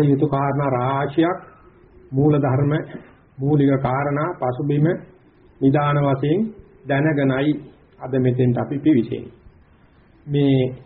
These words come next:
චිත්තානුපස්සනාව කියන මාතෘකාවත් ගිය වතාවේ පූර්ණ වශයෙන් මාතෘකා කරගන්න යෙදුණා.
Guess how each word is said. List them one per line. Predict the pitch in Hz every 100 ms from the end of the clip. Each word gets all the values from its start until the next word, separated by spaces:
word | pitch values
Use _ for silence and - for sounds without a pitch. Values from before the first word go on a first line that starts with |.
| -
චිත්තානුපස්සනාව | - 202 - 190 175 170 170 160 156 170 160 151 151 151
කියන | 160 151 147
මාතෘකාවත් | 147 147 147 156 147 147 151 214 220 - _ - - _ _ _ _
ගිය | 127 165 175
වතාවේ | 147 151 139 143 170 180 - - _
පූර්ණ | - 156 165 160 151 139 139
වශයෙන් | 127 127 151 202 - _ _ _
මාතෘකා | 139 135 131 127 123 120
කරගන්න | 113 131 - 117
යෙදුණා. | 120 - -